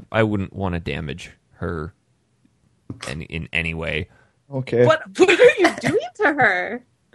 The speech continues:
Speaker 1: Well, she's just a nice person. And then, I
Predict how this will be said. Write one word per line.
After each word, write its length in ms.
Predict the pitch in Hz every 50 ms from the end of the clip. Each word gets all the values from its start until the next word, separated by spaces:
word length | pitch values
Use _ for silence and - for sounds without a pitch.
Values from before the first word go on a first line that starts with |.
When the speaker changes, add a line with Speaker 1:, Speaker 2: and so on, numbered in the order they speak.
| - _ -
Speaker 1:
Well, 100 | - 247
she's 200 | - - 381 381
just 180 | 381 370 - -
a 40 | 349
nice 340 | 339 339 - 381 392 359
person. 720 | - - - 320 381 440 440 - - 131 98 - - 64 - - _ _ _ _ _ _ -
And 140 | 139 139 139
then, 340 | 143 131 131 127 117 -
I 920 | - _ _ _ _ _ _ _ _ _ _ _ _ _ _ _ _ _ _